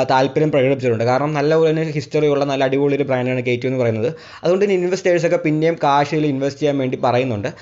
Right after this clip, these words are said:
അപ്പം എങ്ങനെയെങ്കിലും കെ ടി എം തിരിച്ച് വരും എന്നുള്ള കാര്യം ഉറപ്പാണ്. എങ്കിലും ഇപ്പം നല്ലൊരു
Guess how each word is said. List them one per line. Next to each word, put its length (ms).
അപ്പം 160
എങ്ങനെയെങ്കിലും 500
കെ 80
ടി 60
എം 140
തിരിച്ച് 240
വരും 200
എന്നുള്ള 180
കാര്യം 160
ഉറപ്പാണ്. 380
എങ്കിലും 220
ഇപ്പം 200
നല്ലൊരു 380